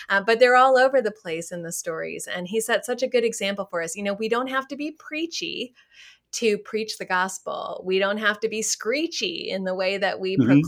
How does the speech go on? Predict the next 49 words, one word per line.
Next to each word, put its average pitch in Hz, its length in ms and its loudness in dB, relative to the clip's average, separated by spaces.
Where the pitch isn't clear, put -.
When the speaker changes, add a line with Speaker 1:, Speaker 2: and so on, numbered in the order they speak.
Speaker 1:
the - 280 -16
truth. 160 360 -6
We 190 140 -2
can 196 180 -10
use 214 280 0
imagination 185 880 -6
and - 200 -12
art 208 360 -2
and 147 160 -20
culture 208 460 -6
and - 200 -14
story. 196 600 -4
Uh, 180 220 -2
and 190 160 0
in 185 100 -2
some 208 220 -4
ways 202 220 -2
that 190 180 0
helps 196 300 -4
us 185 160 -6
more 185 160 0
than 180 160 -4
ever 220 260 -2
to - 120 -12
understand 170 680 -8
and, 160 240 -14
and 160 260 -14
have 196 200 -2
our 180 100 2
faith 190 340 -6
come 175 140 -12
alive. 160 480 -10
Speaker 2:
Well, 113 100 2
you 107 120 4
just, 139 260 4
you 120 160 -2
use 139 200 4
the 139 80 -2
phrase, 127 500 6
"a 123 80 2
little 135 260 6
help. 110 340 2
We 107 80 0
just 110 220 -2
need 120 140 2
a 110 40 4
little 123 260 2
help." 113 320 2
Well, 113 360 4